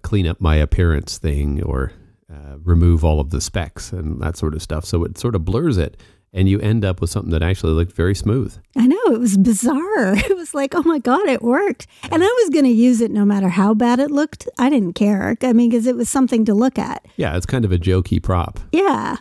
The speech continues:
Speaker 2: And I think more people could use jokey props.
Speaker 1: Yeah.
Speaker 2: So I told Chris, Chris Henry, who works with us and cu-, as the V P of Customer Success and Programs, uh, and he's probably listening to this, I told him that he needed something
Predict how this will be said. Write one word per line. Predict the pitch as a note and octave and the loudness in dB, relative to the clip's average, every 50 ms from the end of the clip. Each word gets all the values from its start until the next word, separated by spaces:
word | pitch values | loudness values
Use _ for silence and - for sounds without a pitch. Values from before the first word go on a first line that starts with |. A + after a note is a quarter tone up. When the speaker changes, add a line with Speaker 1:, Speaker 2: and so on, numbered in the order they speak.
| _ _ _ _ _ _ _ - | _ _ _ _ _ _ _ -2
Speaker 2:
And | D4 D4+ D#4 | 0 2 4
I | E4+ E4 D#4 | 4 2 2
think | - F4+ E4+ D4+ - | 2 2 2 2 2
more | C#4 C4 C#4 D4 | 2 2 2 2
people | - D4 C4+ - E4 D4+ | 2 0 0 2 0 0
could | - - C4+ A3 | 2 2 4 4
use | B3 B3 C4+ C4 A3+ | 6 6 6 4 2
jokey | - A#3 A3+ B3+ B3+ - A#3+ G3+ | 2 2 2 2 2 2 0 0
props. | - G#3+ A3 C4 D4 C4+ - - _ - - - - _ _ | 2 2 2 2 0 -2 -4 -8 _ -16 -16 -16 -16 _ _
Speaker 1:
Yeah. | - E2 D#2 D2 C#2+ C2+ - _ _ _ _ _ _ _ _ _ _ | -6 -2 0 0 0 -2 -4 _ _ _ _ _ _ _ _ _ _
Speaker 2:
So | - - A#3+ A#3+ | -4 -2 0 2
I | A#3+ A#3 A#3 | 2 0 0
told | A#3 - D4+ D#4 B3+ | 0 0 -2 -2 -2
Chris, | - - C4+ B3+ G3+ F#3 G3+ - - - - - | -2 0 0 0 0 0 -2 -6 -8 -12 -12 -12
Chris | - - B3 A3+ G#3+ - - | -6 -2 0 0 0 0 -2
Henry, | - B3+ C4 A3+ G3+ F#3 E3+ G3 A#3 C#4 - _ _ _ - | 0 0 2 2 0 0 0 0 0 -2 -2 _ _ _ -2
who | - A3+ G3+ F#3+ G3 G3 A3+ | 2 2 4 4 2 0 -2
works | - A#3+ A3 G#3 - - | -2 -2 -2 -2 -2 -2
with | A3 G3 | -2 0
us | G#3+ G3+ G3 G#3 - | 2 2 2 2 2
and | A3+ F#3 F#3 F#3 | 2 0 0 0
cu-, | - - | 0 -2
as | G#3+ A3+ G#3+ G#3 G#3 | 0 0 0 0 0
the | G#3 | 2
V | G3 G3 G#3+ G#3 | 2 2 2 2
P | - - A3+ G#3 | 2 2 2 2
of | G3+ F#3+ G3 - | 2 2 0 -2
Customer | - - G3+ - - A3+ G3+ G#3 | -2 -4 -2 0 2 2 4 2
Success | F#3 - - F#3+ - - G#3 G#3+ B3+ - - - - - | 2 0 -4 -6 -4 -2 -2 -2 -2 -4 -6 -18 -10 -4
and | B3 F#3+ G3 | -2 -2 0
Programs, | - - G3 G3+ A3+ A3+ B3 D#4+ - - - _ _ _ _ _ _ _ _ _ - | 0 0 0 2 2 2 2 0 -2 -6 -20 _ _ _ _ _ _ _ _ _ -2
uh, | B3 | 0
and | G3+ G3 F#3+ F#3+ F#3+ F#3+ F#3+ F#3 F#3 F#3+ F#3+ | 0 2 2 2 4 4 4 6 6 6 4
he's | F#3+ A#3 A3 - | 4 4 2 0
probably | - A3+ G3 G#3 F#3+ | 0 0 2 4 4
listening | F#3 G3 F#3+ F#3 - B3 G#3+ G#3+ G#3+ | 4 4 2 2 4 4 4 4 4
to | - B3 | 2 2
this, | A#3 B3 C#4 D4 - | 2 2 2 2 0
I | A#3+ | -2
told | G3+ - - G#3+ G3+ G3 | -2 0 0 0 2 4
him | G#3 G#3+ G3 F#3+ | 4 4 4 4
that | F#3+ F#3+ | 4 4
he | G3+ G3+ | 4 6
needed | F#3+ G3+ G3 F#3 G3+ F#3 - | 6 4 4 4 2 0 0
something | - G3 F3+ F3+ - F3+ E3+ F#3 F3+ | 0 0 0 2 2 0 0 0 -4